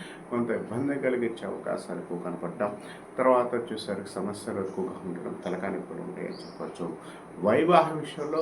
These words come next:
భార్యాభర్తల మధ్య అనుకూలమైన ఫలితాలు ఉంటాయి. ఎవరినైతే ఇష్టపడ్డారో ఆ వ్యక్తులతో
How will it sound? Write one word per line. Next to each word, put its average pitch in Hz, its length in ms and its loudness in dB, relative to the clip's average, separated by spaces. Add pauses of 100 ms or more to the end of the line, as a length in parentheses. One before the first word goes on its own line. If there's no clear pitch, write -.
భార్యాభర్తల 120 600 0
మధ్య 110 260 -4
అనుకూలమైన 113 680 0
ఫలితాలు 110 420 -2
ఉంటాయి. 107 260 -2 (500)
ఎవరినైతే 135 420 4
ఇష్టపడ్డారో 120 560 2
ఆ 110 180 4
వ్యక్తులతో 117 540 0